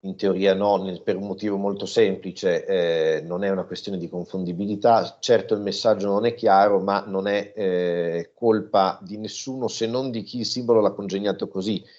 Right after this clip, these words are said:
Chi ne fa parte sa, eh, il simbolo come dovrebbe essere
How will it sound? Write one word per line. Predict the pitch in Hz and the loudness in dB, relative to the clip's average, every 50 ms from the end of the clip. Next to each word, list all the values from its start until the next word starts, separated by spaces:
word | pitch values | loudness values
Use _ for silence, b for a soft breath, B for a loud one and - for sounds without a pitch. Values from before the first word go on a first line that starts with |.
| b b b | b b b
Chi | _ - 135 | _ -2 -2
ne | 127 117 | 0 2
fa | 120 117 110 | 2 2 2
parte | - 127 120 110 - - 92 | 4 4 2 2 0 -4 -8
sa, | - - 120 113 92 - - _ _ _ _ _ _ | -4 0 0 0 0 0 -4 _ _ _ _ _ _
eh, | 104 98 95 90 85 82 80 | -8 -6 -4 -4 -4 -4 -6
il | 71 - 87 85 | -8 -10 -12 -12
simbolo | - - 110 101 98 95 90 - | -12 -10 -8 -6 -4 -4 -4 -4
come | - 98 92 | -4 -6 -4
dovrebbe | 87 95 95 95 98 113 123 113 | -2 2 2 2 2 4 4 4
essere | 98 87 85 - - - 104 92 87 90 82 B | 4 4 2 0 -2 0 0 2 2 2 0 B